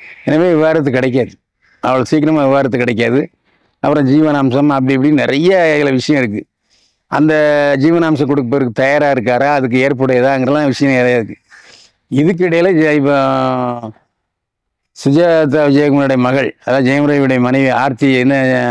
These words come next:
ஸ்டேட்மெண்ட்ல சொல்லியிருக்காங்கன்னா, "இப்ப என்னுடைய குழந்தைகளுக்கு என்ன பதில் சொல்ல போறார்?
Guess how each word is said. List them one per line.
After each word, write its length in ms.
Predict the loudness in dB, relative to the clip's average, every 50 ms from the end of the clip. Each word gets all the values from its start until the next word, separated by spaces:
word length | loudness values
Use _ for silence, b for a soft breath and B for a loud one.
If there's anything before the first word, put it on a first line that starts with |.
| -2 -2 -2 -2 -4 -4 -4
ஸ்டேட்மெண்ட்ல 400 | -4 -2 -2 0 -2 -2 -2 -2
சொல்லியிருக்காங்கன்னா, 640 | -4 -2 -2 -2 -2 -2 -2 -2 -2 -2 -2 -2 -4 -8 _ _ _ _ _ _ _ _ _ _ _ _ _ _ _ _
"இப்ப 200 | -4 -2 0 0
என்னுடைய 360 | 2 0 0 0 0 0 0 0 0 0 0 -2 -2 -4 -4 -4
குழந்தைகளுக்கு 560 | -4 -2 0 2 2 2 0 0 0 0 0
என்ன 200 | 0 0 0 0
பதில் 200 | 0 0 -2 -2
சொல்ல 240 | -2 -2 -2 -2 -2
போறார்? 420 | -4 -4 -4 -4 -4 -4 -6 -8